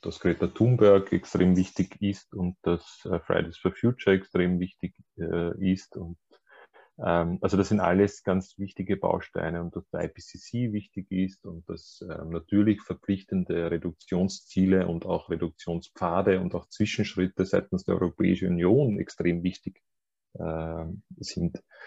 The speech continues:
Also gerade diese Vorgaben seitens der Europäischen Union haben auf die Nationalstaaten eine immense Wirkung. Also sobald sich die Europäische Union dann verpflicht-, zu etwas verpflichtet,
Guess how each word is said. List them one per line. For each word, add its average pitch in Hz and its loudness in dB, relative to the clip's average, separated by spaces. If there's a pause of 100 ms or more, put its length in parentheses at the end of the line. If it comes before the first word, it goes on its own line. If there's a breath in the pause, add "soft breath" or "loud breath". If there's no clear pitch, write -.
(260 loud breath)
Also 85 0
gerade 85 6
diese 95 0
Vorgaben 92 2
seitens - -8
der 90 -2
Europäischen 87 -2
Union 87 2
haben 87 -2
auf 87 -6
die - -4
Nationalstaaten 87 -2
eine 85 -2
immense 87 0
Wirkung. 90 2
Also - -10
sobald 92 0
sich - -20
die - 0
Europäische 90 2
Union 90 4
dann 87 -2
verpflicht-, - -6
zu 95 0
etwas 95 2
verpflichtet, - -2